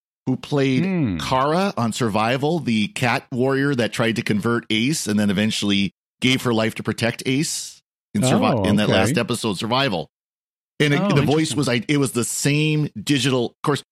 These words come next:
Speaker 1: probably how they produced it was different because we're talking thirty years difference, twenty, twenty years difference.
Speaker 3: Twenty years, yeah.
Speaker 1: Twenty years difference, but it was the same effect.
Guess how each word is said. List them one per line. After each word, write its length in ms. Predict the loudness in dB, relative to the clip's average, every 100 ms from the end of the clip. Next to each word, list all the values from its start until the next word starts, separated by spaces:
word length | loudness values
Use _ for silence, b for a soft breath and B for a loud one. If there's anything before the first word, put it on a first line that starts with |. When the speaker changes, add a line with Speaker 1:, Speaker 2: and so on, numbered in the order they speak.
| _ -4
Speaker 1:
probably 380 | 0 2 0 -2 -10 -6
how 220 | 0 0
they 140 | 0
produced 400 | -2 0 0 0
it 40 | -2
was 100 | 0
different 400 | 0 0 -2 -4
because 200 | -4 -4
we're 80 | 0
talking 760 | 0 0 -2 -2 -2 -2 -4 -2
thirty 200 | 0 2
years 280 | 2 0 0
difference, 560 | -2 0 -2 -4 -6 -14 _ -4
twenty, 220 | -2 -2 _
twenty 180 | 0 2
years 200 | 2 0
difference. 320 | 0 -2 0 2
Speaker 3:
Twenty 180 | 2
years, 280 | 2 0 -4 -8
yeah. 200 | -10 -10 _ -2
Speaker 1:
Twenty 180 | 0
years 160 | 2 2
difference, 440 | 0 0 -2 -4 -10
but 360 | -4 0 0 -2
it 80 | -2
was 140 | 0 0
the 80 | -2
same 420 | 0 0 2 0
effect. 600 | -4 -2 -2 -2 -8 -20